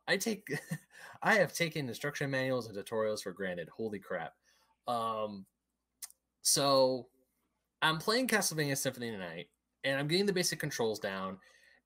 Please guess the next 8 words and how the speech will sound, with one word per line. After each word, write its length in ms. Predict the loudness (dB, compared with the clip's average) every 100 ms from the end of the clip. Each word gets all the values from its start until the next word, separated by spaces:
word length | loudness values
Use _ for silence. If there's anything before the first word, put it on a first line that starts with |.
| -2
and 140 | 4
then 140 | 4
I'm 120 | 4 0
trying 360 | -2 0 0
to 60 | -2
figure 440 | -2 -2 0 0
out, 380 | 2 2 0 -2 -8 _ _ _ _ _ _ -2
like, 300 | -2 -2